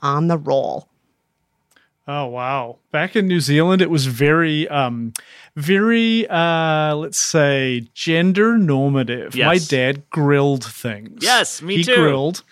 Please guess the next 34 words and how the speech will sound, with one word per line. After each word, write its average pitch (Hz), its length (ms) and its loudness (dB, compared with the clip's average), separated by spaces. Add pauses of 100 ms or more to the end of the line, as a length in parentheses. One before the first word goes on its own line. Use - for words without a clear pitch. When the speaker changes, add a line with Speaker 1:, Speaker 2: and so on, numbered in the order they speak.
(400)
Speaker 2:
Yeah, 208 340 0
and 180 320 2
my 175 220 2
mum 165 420 -2
cooked - 320 -10
things, 120 560 -12 (100)
and 170 480 -2
they 214 120 -4
were 277 100 -2
both 277 260 -2
self-employed, 233 880 0
so 156 360 0 (460)
by 185 120 0
the 180 100 0
time 247 380 -2
I 220 120 2
had 175 260 0
turned, 160 680 -2
I 160 100 -10
guess, 190 260 -6
fourteen, 180 960 -2 (480)
um, 147 420 4
they 196 140 2
were 233 200 2
often 160 400 0
working 143 360 -4
late 135 260 -4
nights, 143 320 -4
and 139 100 -6
so 143 260 -2
I 156 180 0
ended 123 260 -4
up 113 180 -10
cooking 110 420 -14